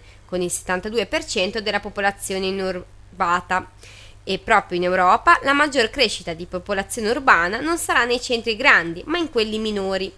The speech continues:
in particolare nell'Europa centrale ed orientale,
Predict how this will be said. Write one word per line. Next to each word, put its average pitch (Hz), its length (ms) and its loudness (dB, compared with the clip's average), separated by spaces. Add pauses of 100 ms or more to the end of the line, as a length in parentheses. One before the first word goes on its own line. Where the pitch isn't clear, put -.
(120)
in 190 180 -6
particolare 180 800 0
nell'Europa 285 600 0
centrale 180 680 -2
ed 190 180 -6
orientale, 185 760 -4